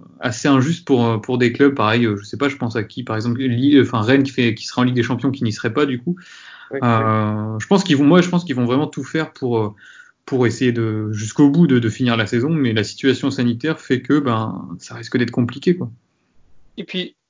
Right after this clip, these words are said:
Speaker 3: après, même si on finit la saison, ça sera pas forcément plus juste parce que ça sera forcément sur un, un délai assez réduit. Et ce qui va ressortir, c'est que les équipes avec les plus gros effectifs seront forcément avantagées.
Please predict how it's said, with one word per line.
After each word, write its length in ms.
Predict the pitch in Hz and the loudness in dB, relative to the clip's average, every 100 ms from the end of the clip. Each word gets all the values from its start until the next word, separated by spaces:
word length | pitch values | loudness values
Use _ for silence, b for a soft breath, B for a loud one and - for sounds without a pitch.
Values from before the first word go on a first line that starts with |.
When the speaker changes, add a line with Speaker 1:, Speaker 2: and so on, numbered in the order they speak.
| - | -14
Speaker 3:
après, 300 | 170 - 214 | -10 0 0
même 320 | 196 202 220 | 4 2 2
si 160 | - 185 | 0 -6
on 60 | |
finit 320 | 170 196 196 | -4 -4 -2
la 120 | 180 160 | 0 0
saison, 560 | - 175 165 202 220 - B B B | 2 0 2 0 -2 -6 B B B
ça 240 | - - 170 | -8 0 2
sera 200 | 185 175 | 2 0
pas 100 | 214 | -2
forcément 320 | 190 208 202 | 0 0 0
plus 180 | 202 175 | 0 0
juste 220 | 220 - | 0 2
parce 160 | 160 | 0
que 260 | - 160 151 - | 0 -4 -4 -2
ça 120 | 170 | -2
sera 160 | 170 | 0
forcément 420 | 160 175 - 202 208 | 0 0 0 0 0
sur 200 | - 160 | 0 0
un, 560 | 156 156 151 - - - | 0 0 -2 -4 -6 -8
un 180 | - 160 151 160 - | -6 -4 -6 -10 2
délai 560 | 180 170 190 185 175 - | 4 6 6 6 2 -8
assez 320 | - 170 175 | -6 -4 0
réduit. 540 | 170 170 170 185 214 214 B B B - | 2 2 2 0 -2 -2 B B B -6
Et 200 | 156 156 | 0 0
ce 80 | 151 | 0
qui 100 | - | -2
va 80 | 160 | -2
ressortir, 380 | 160 165 208 202 | 0 0 0 -2
c'est 120 | 165 | -6
que 60 | |
les 220 | 160 165 170 | -6 -2 -2
équipes 320 | 170 202 170 | -2 -4 -2
avec 100 | 156 | -4
les 80 | 151 | -4
plus 160 | 165 | -4
gros 240 | 170 170 165 | 2 4 4
effectifs 480 | 165 170 - 208 | 0 -6 -6 -6
seront 300 | 202 - - | -6 -8 -10
forcément 480 | 170 170 - 170 170 | -4 -4 -2 0 2
avantagées. 560 | 156 160 170 185 185 | 2 2 2 2 0